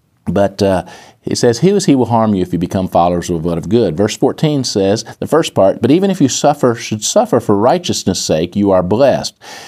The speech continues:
The idea here is privileged or honored. So if you get in trouble for the right reasons, there's a blessing that attaches to that. Reminds me of what Jesus said back in Matthew five during his, uh, Beatitudes, the beginning of the Sermon on the Mount.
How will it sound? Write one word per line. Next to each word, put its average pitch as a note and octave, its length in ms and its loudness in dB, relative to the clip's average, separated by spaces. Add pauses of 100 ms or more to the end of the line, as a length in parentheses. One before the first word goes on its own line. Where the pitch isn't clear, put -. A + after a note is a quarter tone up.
(100)
The C3+ 140 2
idea C#3+ 340 4
here A#2+ 260 2
is G#2 220 0
privileged G2+ 580 0
or G2 120 0
honored. E2 580 -2
So F2 320 -2 (300)
if E3+ 200 0
you D#3 140 2
get C3+ 220 2
in A2+ 100 0
trouble A2 300 0
for G2+ 120 -2
the F#2+ 120 0
right G#2+ 280 0
reasons, F#2+ 600 -2
there's G#2+ 220 0
a G#2 40 0
blessing G#2+ 640 -2
that F#2 200 -2
attaches D#3 680 -4
to - 120 -4
that. D2+ 300 -4 (460)
Reminds C#3+ 320 2
me B2 80 2
of A2 80 0
what A2 100 2
Jesus A2+ 420 0
said F2+ 360 0
back F2+ 240 0
in E2 100 0
Matthew F2 400 -2
five E2 460 0
during E2 260 -2
his, D#2+ 300 -6
uh, D2 160 -6
Beatitudes, F2+ 760 0
the D#2+ 60 -6
beginning F2 340 -2
of E2+ 60 -4
the E2 60 -6
Sermon E2+ 340 -2
on D#2+ 60 -4
the D#2+ 60 -4
Mount. F#2 400 -2